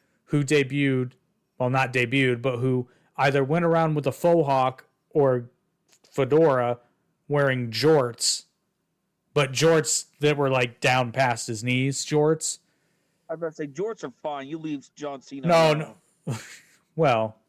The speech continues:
Speaker 1: what's that line in Superbad? "Nobody's gotten a hand job in cargo shorts since Nam." <laughs>
Speaker 2: I actually just watched that the other day.
Speaker 1: Still funny.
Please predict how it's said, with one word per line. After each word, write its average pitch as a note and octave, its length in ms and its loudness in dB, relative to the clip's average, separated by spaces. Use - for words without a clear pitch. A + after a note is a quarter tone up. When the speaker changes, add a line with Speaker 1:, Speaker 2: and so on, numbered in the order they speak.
Speaker 1:
what's D#3 200 0
that E3 140 2
line D3+ 140 0
in C#3+ 80 -4
Superbad? E3 720 0
"Nobody's D#3 320 2
gotten D3+ 160 0
a C3+ 60 -4
hand C#3+ 220 -4
job C#3+ 200 0
in B2+ 100 -6
cargo C#3 380 0
shorts D3+ 340 -4
since B2 260 -8
Nam." A#2+ 280 -8
<laughs> E3+ 100 -8
Speaker 2:
I - 160 -10
actually C#4+ 220 -12
just A3+ 240 -14
watched - 300 -12
that - 180 -12
the G3 160 -12
other E3 160 -12
day. - 440 -12
Speaker 1:
Still - 480 -2
funny. D3 420 -4